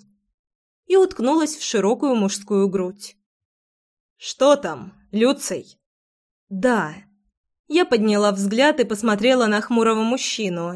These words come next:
не понимая причин его внезапно испортившегося настроения. Спрашивает, где мы. «А ему какое дело?» Холодно бросил Пол, совершенно теряя прежнюю доброжелательность.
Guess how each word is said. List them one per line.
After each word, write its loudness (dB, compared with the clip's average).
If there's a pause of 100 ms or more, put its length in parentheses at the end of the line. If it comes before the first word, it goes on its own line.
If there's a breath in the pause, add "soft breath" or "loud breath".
(100)
не 0
понимая 0
причин -4
его 0
внезапно 0
испортившегося -6
настроения. -4 (1000)
Спрашивает, 0
где -2
мы. -8 (1040)
«А -4
ему 2
какое 0
дело?» -4 (840)
Холодно 2
бросил 0
Пол, -4
совершенно 0
теряя 0
прежнюю 0
доброжелательность. -4